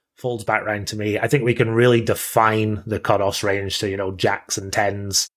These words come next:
I don't think raising here is gonna be great because, uh, you know, there's a flush draw out there. I'd much rather raise with a hand like ace five of spades, just in case he's got a hand like king jack suited or something like that.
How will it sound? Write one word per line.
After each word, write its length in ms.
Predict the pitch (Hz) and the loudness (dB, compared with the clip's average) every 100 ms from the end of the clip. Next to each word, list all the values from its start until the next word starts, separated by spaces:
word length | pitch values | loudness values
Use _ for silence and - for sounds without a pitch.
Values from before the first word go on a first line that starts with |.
| - | -4
I 200 | 110 110 | -4 0
don't 360 | 107 110 107 | 0 0 0
think 220 | 117 107 - | -4 -6 -4
raising 460 | 104 110 107 107 | -2 0 -2 -4
here 240 | 98 107 104 | -4 -2 -2
is 140 | 101 | -4
gonna 200 | 107 101 | -6 -6
be 160 | 98 98 | -8 -4
great 540 | 101 135 135 127 - | 2 4 4 -2 -6
because, 720 | 117 - 117 107 107 98 - | -6 -4 -2 -2 -2 -4 -6
uh, 340 | 113 107 104 101 | -4 -2 -2 -6
you 60 | 98 | -8
know, 100 | 95 | -8
there's 140 | 92 | -8
a 40 | 98 | -2
flush 300 | 127 104 - | 0 0 0
draw 160 | 107 | 2
out 200 | 104 104 | 2 2
there. 360 | 110 104 104 - _ _ - | 4 6 4 0 _ _ -2
I'd 220 | 131 123 | 0 2
much 340 | 135 143 139 135 | 4 4 4 2
rather 320 | 127 123 117 | 4 4 4
raise 260 | 117 113 | 2 2
with 80 | 110 | 0
a 20 | 107 | 0
hand 180 | 113 | 0
like 140 | 104 107 | -2 -8
ace 240 | 120 113 | -6 -4
five 300 | - 107 107 | -2 0 0
of 80 | 101 | -2
spades, 380 | - 107 104 95 | -4 -4 -4 -4
just 380 | - 165 165 - | 4 4 4 4
in 120 | 131 | 2
case 260 | 123 117 107 | 2 0 -2
he's 160 | 113 | -6
got 180 | - 110 | -2 -2
a 60 | 104 | 0
hand 160 | 101 | -2
like 160 | 101 98 | -6 -8
king 160 | 107 | -12
jack 240 | 98 98 92 | -10 -12 -12
suited 300 | 101 98 95 | -14 -14 -14
or 80 | 95 | -14
something 300 | - - 110 | -16 -20 -16
like 180 | 104 | -12
that. 180 | - - | -12 -12